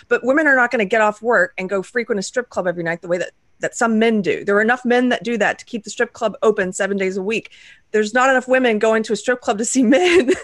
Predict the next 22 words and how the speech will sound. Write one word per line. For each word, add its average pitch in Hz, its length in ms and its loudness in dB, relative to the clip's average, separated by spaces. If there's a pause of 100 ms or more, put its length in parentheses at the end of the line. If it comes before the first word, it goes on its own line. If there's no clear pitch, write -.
(160)
<laughs> 494 300 -16
to - 80 -14
keep 262 200 -4
it 240 80 -2
open 254 380 2
<laughs> - 20 -4
seven 247 340 0
days 269 200 0
a 262 100 2
week. 294 300 0
It's 240 220 -6
just, - 460 -8 (360)
<laughs> - 840 -4
but 277 120 4
whoever 311 320 2
did 294 160 -2
that's 262 200 0
probably 269 300 0
an 247 60 0
idealist, 226 540 0
like, 180 320 -2 (320)
"Hey, - 80 -2